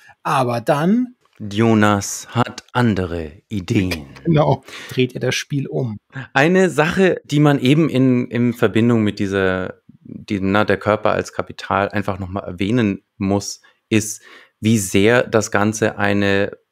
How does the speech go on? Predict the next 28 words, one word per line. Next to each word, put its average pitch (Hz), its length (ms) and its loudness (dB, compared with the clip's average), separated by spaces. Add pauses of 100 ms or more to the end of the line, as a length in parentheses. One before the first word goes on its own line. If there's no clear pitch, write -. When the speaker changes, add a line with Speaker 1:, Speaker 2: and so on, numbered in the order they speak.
Speaker 2:
Sklaverei-Parallele 92 1300 -2
einfach - 320 -10
ist. - 400 -18 (120)
Und 98 340 -2
das - 300 -4
ist, - 500 -4 (280)
denke 110 200 0
ich, - 160 -6
auch 110 300 2
nicht 113 300 0
unabsichtlich. 113 880 0 (320)
Kosa 107 680 2 (380)
kennt 104 240 -2
sich 107 240 -4
im 104 140 0
neunzehnten 104 400 0
Jahrhundert 101 380 0
hauptsächlich - 560 -6
aus 95 440 0
und 92 460 -2 (180)
weiß 95 380 -4
auch - 160 -4
einiges 98 380 -4
eben 95 260 -4
über 92 280 -2
Kolonialismus. 95 880 0 (540)
Und, 98 480 2 (340)
ne, 123 320 -2